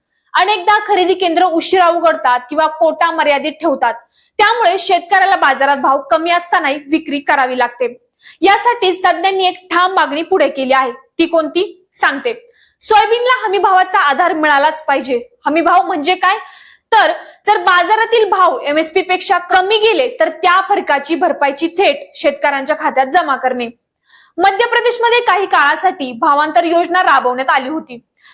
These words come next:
यामुळे तेथील शेतकऱ्यांना दिलासा मिळाला होता. त्यामुळेच ही योजना सर्वत्र आणि सातत्याने लागू करण्याची गरज आहे. मोठ्या प्रमाणावर सरकारने खरेदी करून गोदामं भरून टाकण्यापेक्षा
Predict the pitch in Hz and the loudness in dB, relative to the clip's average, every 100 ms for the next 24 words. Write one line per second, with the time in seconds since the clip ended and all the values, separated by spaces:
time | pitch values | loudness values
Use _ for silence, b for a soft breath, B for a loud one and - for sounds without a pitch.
0 | b 359 392 427 320 330 359 381 370 370 | b 0 2 2 0 0 0 0 2 0
1 | 349 415 370 294 302 294 269 330 339 285 | 0 0 2 0 0 0 0 0 -2 0
2 | 247 254 311 240 226 - _ b b - | 2 0 0 -2 -4 -8 _ b b 0
3 | 415 494 494 349 349 392 392 381 339 370 | 2 2 2 2 2 2 2 0 -2 0
4 | 349 392 403 302 269 294 311 339 294 349 | 0 0 2 0 0 -4 -2 -2 0 -2
5 | 349 339 339 311 262 269 277 254 254 320 | -2 -4 0 0 0 -2 -2 -2 -4 -2
6 | 320 254 254 262 240 - _ _ - 302 | 0 0 0 -2 -4 -12 _ _ -6 0
7 | 349 349 415 415 392 359 370 381 381 339 | 0 2 0 2 0 0 0 0 0 -2
8 | 339 370 294 277 349 311 349 339 339 349 | 0 0 0 -4 -2 0 0 0 -2 -2
9 | 285 294 311 320 330 359 320 311 262 294 | 0 2 2 -2 -2 -2 0 0 -2 -4
10 | 311 349 285 | -4 -2 -2